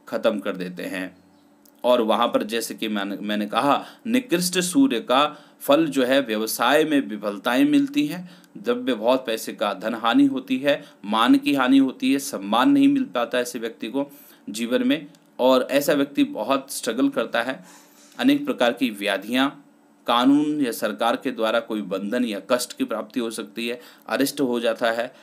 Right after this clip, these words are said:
अग्नि से भय हो जाता है, अग्नि के द्वारा धन माल का नुकसान होने के चांसेस यहाँ पर बनते हैं। और इन भावों में, छः, आठ, बारह भावों में बैठा है सूर्य जो है अच्छा फल प्रदान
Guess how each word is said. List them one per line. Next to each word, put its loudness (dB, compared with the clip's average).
अग्नि -4
से -4
भय -2
हो 0
जाता 0
है, -2
अग्नि -2
के -6
द्वारा -2
धन -4
माल -4
का -6
नुकसान 0
होने 2
के -6
चांसेस -4
यहाँ -4
पर -8
बनते -6
हैं। -8
और 2
इन 2
भावों 4
में, 4
छः, 2
आठ, 4
बारह 4
भावों -2
में 0
बैठा 0
है 0
सूर्य 0
जो -10
है 0
अच्छा -4
फल -6
प्रदान -4